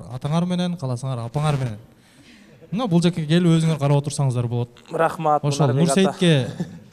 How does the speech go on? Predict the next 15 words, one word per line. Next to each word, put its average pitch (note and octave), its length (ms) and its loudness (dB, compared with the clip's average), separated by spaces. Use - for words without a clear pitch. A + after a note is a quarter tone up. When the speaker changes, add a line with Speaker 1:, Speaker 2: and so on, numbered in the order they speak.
Speaker 1:
да C#3+ 380 -2
айтып D#3+ 200 0
кетерим. E3 380 0
Нурсейит, D3+ 320 0
сага B2 540 -6
сонун D#3 340 0
кыз B2 140 -6
келип A#2+ 240 -6
отурат. C#3+ 180 -6
Өзүң B2 260 -4
бир A#2+ 120 -4
байкап B2 320 -8
көрөсүң A#2+ 280 -4
го A2+ 100 -6
дегенин. A#2+ 360 -4